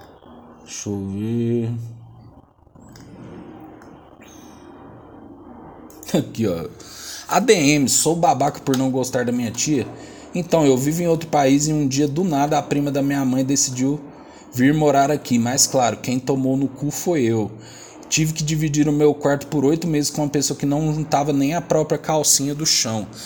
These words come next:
Não trabalhava e nem ajudava em casa. No verão, eu comecei a trabalhar no mesmo lugar que ela e aí descobri que ela me odiava e morria de inveja.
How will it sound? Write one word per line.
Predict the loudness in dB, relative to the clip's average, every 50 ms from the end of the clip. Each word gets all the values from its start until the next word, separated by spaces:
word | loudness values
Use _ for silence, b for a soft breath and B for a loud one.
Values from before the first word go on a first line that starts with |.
| B B B B B -2
Não | 0 0
trabalhava | 2 2 0 4 4 4 6 6 6 4 4 4
e | 2
nem | 0 2 2
ajudava | 0 0 2 2 2 2 2 0
em | -4
casa. | -2 0 2 2 2 2 0
No | 0 0 0
verão, | 4 4 4 4 4 2
eu | 0
comecei | 0 -2 0 2 2 2 2
a | 2
trabalhar | 0 -2 -2 0 0 0 2 2 2 0 0 B B B B B B B B -2
no | 2
mesmo | 4 4 4 4 2
lugar | 0 2 4 4 4 4
que | 2 0 2 4 4
ela | 6 6 4 4
e | 6 6
aí | 6 6 4
descobri | 4 2 0 -2 0 -2 -2 2 2 2 2
que | 4 2 2
ela | 2 2
me | 2 2 2
odiava | 2 2 2 2 2 2 2 0
e | 0
morria | 2 4 4 4 4 4 2
de | 0 0 -2
inveja. | -2 -2 0 2 2 2 2 0 -2 -4 -6